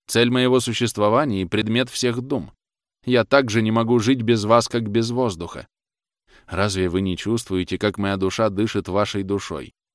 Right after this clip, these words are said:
Как нужно, чтобы они слились воедино, что иначе я умру?" Госпожа Арну задрожала всем телом и произнесла:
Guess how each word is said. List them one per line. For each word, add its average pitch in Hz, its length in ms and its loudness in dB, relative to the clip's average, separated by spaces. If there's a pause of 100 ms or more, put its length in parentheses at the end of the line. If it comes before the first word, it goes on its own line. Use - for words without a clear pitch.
(380)
Как 131 240 0
нужно, 131 400 2
чтобы 120 300 2
они 127 180 2
слились 123 440 2
воедино, 120 540 0
что 107 240 -2
иначе 120 300 0
я 123 200 4
умру?" 151 520 0 (1300)
Госпожа 78 520 -6
Арну 82 240 -4
задрожала 85 540 -4
всем 80 280 -8
телом 113 340 -4
и 101 40 -6
произнесла: 85 720 -8